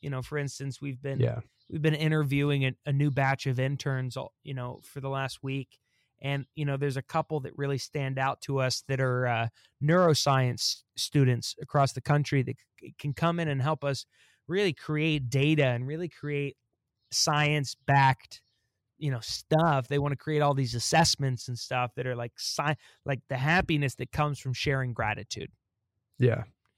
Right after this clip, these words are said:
Speaker 1: Um, so really excited about that next chapter for us.
Speaker 2: That is exciting. I mean, 'cause I,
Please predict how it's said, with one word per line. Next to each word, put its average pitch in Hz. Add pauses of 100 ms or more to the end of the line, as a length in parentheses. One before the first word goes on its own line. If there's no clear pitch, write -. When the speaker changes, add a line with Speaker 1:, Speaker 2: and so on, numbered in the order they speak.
(360)
Speaker 1:
Um, 135
so 160
really 160
excited 135
about 120
that 120
next 123
chapter 113 (120)
for -
us. - (580)
Speaker 2:
That 143
is 180
exciting. 92
I 113
mean, 117 (760)
'cause 143
I, 135